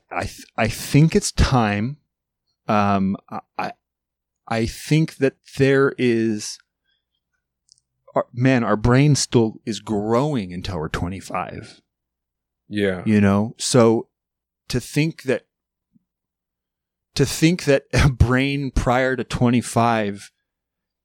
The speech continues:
Speaker 1: um, unless it's forced upon you to care about earlier, I don't think it's going to care about it.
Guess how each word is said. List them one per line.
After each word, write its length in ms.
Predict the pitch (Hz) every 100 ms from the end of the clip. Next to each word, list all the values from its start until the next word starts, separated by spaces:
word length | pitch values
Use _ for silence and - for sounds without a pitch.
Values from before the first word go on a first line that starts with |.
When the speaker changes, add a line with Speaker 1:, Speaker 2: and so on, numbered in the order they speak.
| _ _ _ _ _ _ _ - - -
Speaker 1:
um, 520 | 120 110 104 92 90 - _ _ _ _ _ _ _ _ _ _ _ _ _ _ _ _ _ _ - 226 - _ - _ - _ _ _ _ _ _ _ _ _ _ -
unless 480 | 151 151 151 165 147
it's 120 | -
forced 460 | - 147 175 -
upon 380 | 123 - 107 92
you 100 | 90
to 120 | -
care 340 | - - 113 117
about 340 | 101 80 - -
earlier, 520 | 107 127 120 80 80 92
I 80 | 113
don't 140 | 120
think 220 | - 117
it's 140 | 107 -
going 280 | 104 107 104
to 100 | -
care 240 | 107 117
about 280 | 117 85 -
it. 120 | -